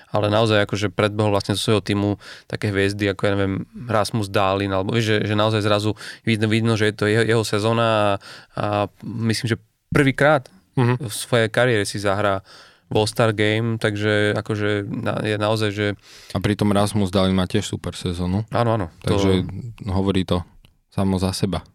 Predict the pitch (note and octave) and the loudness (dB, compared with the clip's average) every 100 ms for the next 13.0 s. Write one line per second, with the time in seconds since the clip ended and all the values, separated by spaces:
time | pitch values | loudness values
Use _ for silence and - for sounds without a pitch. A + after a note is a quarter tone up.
0 | - - C3+ A#2 F#2+ G2+ F#2+ F#2+ G2 F#2 | -12 -4 -2 0 0 2 2 2 2 2
1 | F2+ F2+ A2+ - F2+ F#2 F#2 F#2+ F#2 F#2+ | 2 2 0 -2 -2 0 0 0 -2 -4
2 | - G#2+ F2 - A#2+ E3 D3+ C#3 D3+ C#3+ | -6 -6 -6 -2 0 4 4 4 4 2
3 | C3 B2+ A#2+ B2+ B2+ A#2+ C#3 A2+ A#2+ - | 2 2 2 4 4 6 6 4 4 2
4 | A#2 G#2+ A#2+ G#2+ A2 G#2+ B2+ A2+ A#2 B2 | 2 2 2 2 2 2 4 2 0 0
5 | G#2+ G#2 C3 A#2 G#2 - A#2+ A#2 A2 A2 | 0 0 2 2 0 0 2 4 4 4
6 | B2 A2 B2 A#2+ G#2+ A2+ G#2+ G#2+ A#2+ A#2 | 2 -4 -2 -2 0 2 2 2 0 0
7 | A2+ G#2+ G2 G#2+ G#2 G2+ G2+ G#2+ G#2+ G2 | 2 2 0 0 0 2 0 0 0 0
8 | - - - - - - - A2 A2 A2 | -2 -6 -10 -16 -16 -10 -2 0 0 -2
9 | G#2 G#2+ G2+ G2 - G#2 G2+ F#2+ F#2 F#2 | 0 0 2 0 -2 -2 0 0 -2 -4
10 | E2+ - _ A2+ A2+ G2+ - G#2 G#2+ G#2 | -8 -12 _ -6 -2 -2 -2 -6 -2 0
11 | G2+ G2+ G#2 G#2 G#2 G#2 G#2+ G#2+ G#2+ G#2 | 0 0 0 0 0 2 2 2 2 0
12 | G2 G2 G#2+ G2+ G2+ - G#2 G2+ G2 G2 | -2 -2 -2 -2 -2 -2 -2 0 -2 -4